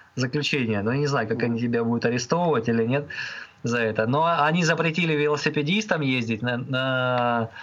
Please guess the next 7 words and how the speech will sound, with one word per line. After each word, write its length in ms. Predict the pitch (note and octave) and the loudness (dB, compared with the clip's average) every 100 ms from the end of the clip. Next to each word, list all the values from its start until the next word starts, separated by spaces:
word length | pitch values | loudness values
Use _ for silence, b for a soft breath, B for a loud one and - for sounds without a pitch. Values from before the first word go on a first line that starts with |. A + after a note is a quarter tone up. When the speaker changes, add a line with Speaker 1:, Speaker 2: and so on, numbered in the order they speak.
| B B - | B B -6
Speaker 1:
на 160 | C3+ C#3 | 0 2
улицах, 640 | B2+ A2 G#2+ G2+ F#2+ - - - - | 2 2 2 0 -2 -12 -20 -20 -8
но 280 | D3+ D3+ D#3+ | -2 2 2
Speaker 2:
Мгм. 60 | D#3 D#3+ | 2 2
Speaker 1:
еще 200 | - F3+ | 2 2
не 120 | F3 | 2
запретили, 1040 | D3+ D3 D3 E3 D#3 D3+ D3 C#3+ C#3 C3 | 2 2 2 2 2 2 4 4 4 2